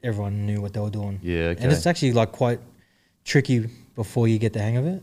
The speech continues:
Speaker 2: Yeah.
Speaker 1: But once you do get the hang of it, it, it's
Speaker 2: It's funny 'cause when I went to the Warriors, I think Ivan Cleary was, I was, he was the coach of the Warriors. And I think it might have been, like, the early stages of the defensive system. It was quite,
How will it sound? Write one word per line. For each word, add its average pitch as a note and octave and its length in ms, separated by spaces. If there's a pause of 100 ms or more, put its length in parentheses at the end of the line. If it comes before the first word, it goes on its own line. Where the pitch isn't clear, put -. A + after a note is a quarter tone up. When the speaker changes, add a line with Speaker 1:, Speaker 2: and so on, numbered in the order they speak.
(100)
Speaker 2:
Yeah. F2 220
Speaker 1:
But G#2+ 200
once A2+ 200
you G#2+ 80
do G#2 220
get G2+ 140
the G2 80
hang G2 120
of G2+ 80
it, G2 140
it, F#2 100 (140)
it's - 440
Speaker 2:
It's - 100
funny G#2 220
'cause F#2 120
when A2 80
I G#2+ 40
went G2+ 140
to F#2+ 60
the E2 60
Warriors, F2+ 300
I E2+ 40
think G2+ 220 (160)
Ivan E2+ 240
Cleary F2+ 300
was, F2 300
I - 60
was, F2 120
he F#2 100
was E2+ 80
the E2 80
coach D#2+ 220
of F2 40
the E2+ 80
Warriors. F#2+ 440 (560)
And E2+ 340 (320)
I F2 60
think - 240
it G#2+ 140
might B2+ 120
have A2+ 80
been, G#2 120
like, - 180
the - 180
early A2 340
stages A#2+ 420
of A2+ 120
the A2 80
defensive B2 340
system. C#3 260
It B2+ 120
was D#3+ 200
quite, G2 400